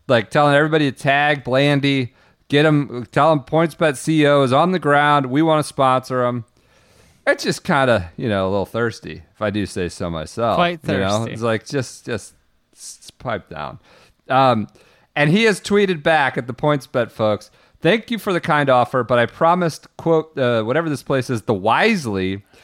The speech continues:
Speaker 1: to wear their hat all this week, and I intend to keep that promise to the members who support me." Apparently it's like the club. It's some sort of club back in England. Where, so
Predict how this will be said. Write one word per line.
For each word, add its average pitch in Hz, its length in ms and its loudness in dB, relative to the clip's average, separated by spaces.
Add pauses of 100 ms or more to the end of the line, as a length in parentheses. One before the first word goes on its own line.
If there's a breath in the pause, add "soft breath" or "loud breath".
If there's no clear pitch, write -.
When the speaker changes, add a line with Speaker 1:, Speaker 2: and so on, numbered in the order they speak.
(160 loud breath)
Speaker 1:
to 120 120 0
wear 156 200 4
their 180 120 2
hat 185 460 0
all 127 160 4
this 151 220 -4
week, 214 340 -6
and 113 100 -2
I 113 60 2
intend 185 340 -2
to 208 60 -8
keep - 320 -10
that 120 240 -2
promise 117 400 -2 (280 soft breath)
to 190 140 0
the 165 80 0
members 196 500 0
who 175 120 0
support 151 460 0
me." 90 240 -6
Apparently 247 300 2
it's 220 100 -2
like 208 160 0
the 165 100 -6
club. 175 500 2
It's 120 160 -4
some 165 240 -2
sort 165 220 -2
of 143 80 -6
club 151 300 2
back 127 260 0
in 139 80 -2
England. 127 380 0
Where, 104 120 -2 (340 loud breath)
so 262 220 2